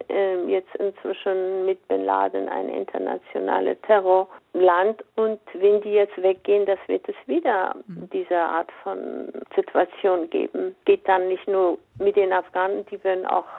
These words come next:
Speaker 1: äh, weltweit dann ihre Aktion aktivieren.
Speaker 2: Wenn du an deine Heimat Afghanistan denkst, was gefällt dir an diesem Land besonders, an den Menschen, an der Natur?
Speaker 1: Ja, mein Land ist in meinen Augen ist ein ganz,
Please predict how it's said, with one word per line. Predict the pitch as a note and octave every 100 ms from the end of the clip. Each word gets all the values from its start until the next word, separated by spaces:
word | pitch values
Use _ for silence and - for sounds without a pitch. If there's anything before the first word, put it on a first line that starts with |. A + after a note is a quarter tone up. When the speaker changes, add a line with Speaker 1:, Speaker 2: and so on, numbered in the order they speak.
| -
Speaker 1:
äh, | F3+ F#3
weltweit | F#3 F3+ - A#3 E4 E4
dann | G3 F#3+
ihre | F#3+ F3+ F3 F#3+ - -
Aktion | - - - - G3+ G3 F#3 F#3 F3 - _ _ -
aktivieren. | - F3 - A3 A3+ G3+ - - _ _ A3+
Speaker 2:
Wenn | G3 G3+
du | G3+
an | G3
deine | G3+ G#3 F3+
Heimat | G#3+ A3+ A3
Afghanistan | F#3+ F#3+ G3+ G#3 G3 - F#3+ F#3
denkst, | F#3 F#3 F#3 - F#3
was | F#3 -
gefällt | F#3 - F3+ F#3+ F#3
dir | A3+ G#3+ G#3+ A3+ A#3+ G#3+
an | G3+
diesem | G3 G3 G3+
Land | F#3+ F#3+ G3+
besonders, | G#3 F#3 F3 F#3+ A3+ A3 -
an | E3+
den | E3+ F3
Menschen, | F#3 G3 -
an | E3+ F3
der | F3
Natur? | E3+ E3+ - A#3 G#3+ G3+ A3 F#3+ - -
Speaker 1:
Ja, | - - - - - - - - -
mein | F#3+ F#3+ F#3
Land | F#3+ A3 A#3
ist | G3+ G#3
in | - F#3+
meinen | E3+ E3+ F3
Augen | E3 E3+ E3
ist | E3 -
ein | E3+
ganz, | - D3 C3+